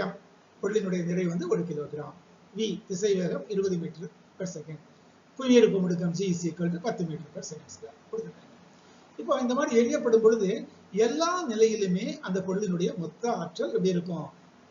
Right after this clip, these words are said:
சமமாக இருக்கும். சரியா? ஆஹ், எல்லா நிலையும் ஆற்றல் எப்படி சார் கண்டுபிடிக்கிறது? மொத்த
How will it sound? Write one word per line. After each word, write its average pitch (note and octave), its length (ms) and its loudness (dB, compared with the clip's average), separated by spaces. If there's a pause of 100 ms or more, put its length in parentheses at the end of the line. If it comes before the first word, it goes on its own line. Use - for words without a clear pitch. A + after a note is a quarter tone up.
(480)
சமமாக G#3+ 520 -2 (100)
இருக்கும். - 260 -16 (560)
சரியா? D4 180 -8 (520)
ஆஹ், A3+ 280 2
எல்லா C4 180 8
நிலையும் A3+ 480 -2
ஆற்றல் A#3+ 260 -2
எப்படி A#3 200 2
சார் A#3 160 0
கண்டுபிடிக்கிறது? F3+ 560 0 (180)
மொத்த - 160 -2